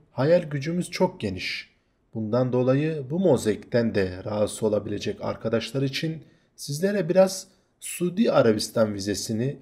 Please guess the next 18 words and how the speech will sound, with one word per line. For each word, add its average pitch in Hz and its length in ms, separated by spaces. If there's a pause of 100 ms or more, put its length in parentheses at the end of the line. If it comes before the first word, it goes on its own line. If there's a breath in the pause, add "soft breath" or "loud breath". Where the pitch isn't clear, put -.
alırken 156 580 (340)
işlerinizi 180 600
kolaylaştıracak 107 1000
birkaç 165 380
hatırlatma 151 540
yapmak 101 340
isterim. 95 360 (800)
Suudi 113 440
Arabistan 123 680
vizesi 117 400
alırken 139 600
vereceğimiz 117 580
vesikalık 101 500
fotoğrafın 110 600 (540 soft breath)
beyaz 180 320
arka 160 380
fonda 113 580 (520)
rötuşsuz, - 960